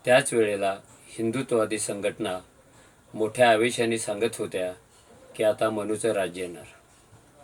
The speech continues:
मनूची पूजा चालू झाली, मनूचा जय जयकार चालू झाला. जयपूरच्या न्यायालयासमोरचा मनूचा पुतळा अधिक झळकू लागला आणि शंका नव्हती की हे सार्वजनिक जीवनामध्ये,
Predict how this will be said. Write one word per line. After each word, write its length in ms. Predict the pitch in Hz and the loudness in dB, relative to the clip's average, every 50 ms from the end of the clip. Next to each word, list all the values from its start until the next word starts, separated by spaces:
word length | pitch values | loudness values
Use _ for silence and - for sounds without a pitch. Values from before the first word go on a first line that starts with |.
| - - - - - - _ _ _ _ _ _ _ _ - _ - | -20 -20 -20 -20 -20 -20 _ _ _ _ _ _ _ _ -20 _ -6
मनूची 380 | 110 113 117 123 127 117 - 127 | -2 0 0 0 -2 -2 -4 -4
पूजा 320 | - - 117 107 117 117 | -2 -2 0 2 2 2
चालू 340 | - 120 107 98 98 98 95 | 2 0 -2 -2 -2 -6 -8
झाली, 320 | 92 92 90 92 95 95 | -8 -8 -8 -8 -10 -10
मनूचा 480 | 92 92 92 95 98 104 95 - 107 104 | -10 -10 -10 -8 -8 -8 -6 -4 -4 -4
जय 220 | 98 92 98 98 | -4 -4 -6 -4
जयकार 340 | 87 101 107 104 113 104 95 | -2 -2 -2 0 0 -2 -2
चालू 320 | 90 - 90 85 85 90 | -2 -6 -8 -8 -8 -10
झाला. 340 | 87 80 80 90 90 87 87 87 - _ _ _ _ _ _ _ _ _ - - - - _ _ _ - - _ - - - - - _ _ - 113 95 | -12 -12 -12 -12 -10 -10 -12 -14 -18 _ _ _ _ _ _ _ _ _ -20 -20 -20 -20 _ _ _ -20 -20 _ -20 -20 -20 -20 -20 _ _ -20 -12 -6
जयपूरच्या 880 | 101 107 107 104 - 127 123 117 113 - 123 113 113 110 107 - - - - - - | -2 -2 -2 -2 -2 -4 -4 -2 0 2 2 4 2 2 -2 -6 -14 -20 -20 -16 -10
न्यायालयासमोरचा 1120 | 117 110 110 107 107 117 120 120 117 - - 110 107 107 107 101 - - 107 101 101 104 - - | -4 0 4 4 6 6 4 4 2 0 -2 -2 0 0 -2 -2 -2 0 0 0 0 -2 -6 -10
मनूचा 400 | 98 101 104 104 110 113 117 104 | -10 -8 -6 -4 -2 0 0 -2
पुतळा 440 | - - 101 - 98 95 92 90 87 - - _ _ - - - - _ _ _ _ _ - | -2 -4 -8 -6 -4 -2 -2 -2 -4 -6 -14 _ _ -20 -20 -20 -20 _ _ _ _ _ -6
अधिक 300 | 120 123 107 120 113 - | -6 -2 -2 -2 -2 -4
झळकू 360 | - - 101 98 87 - 120 | -6 -10 -10 -8 -6 -2 0
लागला 420 | 120 110 90 85 90 90 87 87 87 - - - - - - - - - - - _ _ - _ - - - - - | 2 2 0 0 -2 -8 -10 -10 -12 -16 -20 -20 -20 -20 -20 -20 -20 -20 -20 -20 _ _ -20 _ -20 -20 -18 -10 -8
आणि 160 | 127 131 139 | -6 -4 -2
शंका 400 | 135 - 135 131 120 - 156 160 | 0 0 0 2 4 6 6 6
नव्हती 440 | 165 143 120 110 - 110 92 76 - - _ - _ _ _ _ _ _ _ _ _ _ _ _ _ - - | 6 6 2 0 -2 -4 -10 -10 -10 -14 _ -20 _ _ _ _ _ _ _ _ _ _ _ _ _ -10 -4
की 120 | 127 123 | -2 0
हे 220 | 113 123 127 135 | 0 2 0 0
सार्वजनिक 680 | 127 - - 104 104 104 110 117 117 127 127 127 120 113 | 0 -2 0 2 2 2 4 2 2 2 0 0 -2 -4
जीवनामध्ये, 600 | 110 104 95 92 95 92 92 95 87 92 101 | -4 -6 -4 -4 -6 -6 -6 -6 -8 -8 -8